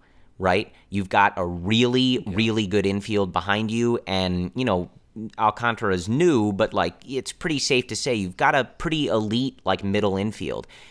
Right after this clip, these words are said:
Speaker 1: and Mills was letting him do the work, right? Get the Marlins to put the ball on the ground, let your fielders do the work. So really, really solid stuff,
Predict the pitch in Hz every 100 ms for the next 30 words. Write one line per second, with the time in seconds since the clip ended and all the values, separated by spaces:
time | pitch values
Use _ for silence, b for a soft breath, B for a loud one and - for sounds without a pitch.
0 | B 113 101 98 92 - 87 95 135 123
1 | 131 123 104 - - 110 - 147 135 135
2 | 160 147 160 - - b b b - 95
3 | 117 - - 104 139 135 139 139 135 120
4 | - 143 131 135 143 143 113 107 110 110
5 | 110 b b b 90 101 - 120 110 -
6 | 98 95 95 92 90 - 85 90 85 65
7 | - - - 110 98 B B B 107 123
8 | 151 151 127 131 117 107 120 95 92 87
9 | - 90 82 -